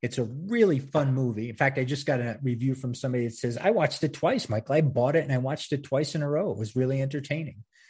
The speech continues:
And so we already, uh, we have the real heavy stuff. Like, you know, what do you wanna fight about? Go watch the movie. Go have some fun. Be entertained on Amazon or, uh, on Vimeo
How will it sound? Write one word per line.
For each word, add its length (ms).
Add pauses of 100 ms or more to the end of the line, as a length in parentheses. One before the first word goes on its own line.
(460)
And 140
so 380
we 180
already, 460
uh, 180
we 100
have 220
the 80
real 320
heavy 400
stuff. 540
Like, 260 (340)
you 80
know, 120
what 240
do 80
you 60
wanna 180
fight 280
about? 360
Go 100
watch 340
the 60
movie. 380
Go 160
have 120
some 180
fun. 240
Be 140
entertained 520
on 160
Amazon 680 (960)
or, 360 (200)
uh, 300
on 240
Vimeo 540